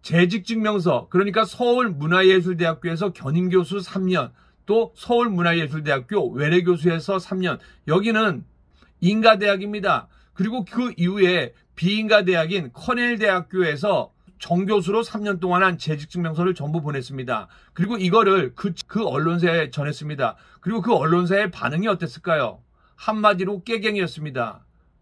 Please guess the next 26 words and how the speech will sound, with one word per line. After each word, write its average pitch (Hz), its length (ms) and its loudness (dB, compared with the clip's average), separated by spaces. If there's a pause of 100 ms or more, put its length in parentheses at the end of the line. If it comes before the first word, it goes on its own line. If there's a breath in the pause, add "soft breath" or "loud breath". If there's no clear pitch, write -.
(360)
죄송하다는 202 640 4
말과 165 380 2
함께 147 560 -2 (200 soft breath)
기사를 180 460 2
삭제해야 202 480 -4
할 165 140 -6
테니 156 360 -2
언론중재위원회에 156 960 0
이거를 139 280 -6
치하해달라는 165 760 0
겁니다. 113 520 -6 (440 soft breath)
저한테 190 360 4
그럴 185 420 2 (240)
용의가 180 400 0
있냐고 185 560 -2
물어봐서 156 680 0 (260 soft breath)
저는 214 260 0
지금 196 260 -4
이 208 100 -6
기사를 180 500 0
내리는 160 420 -2
게 175 120 2
중요하지 143 580 -6
여기를 151 420 -2
상대로 147 400 -6
뭐 202 240 -6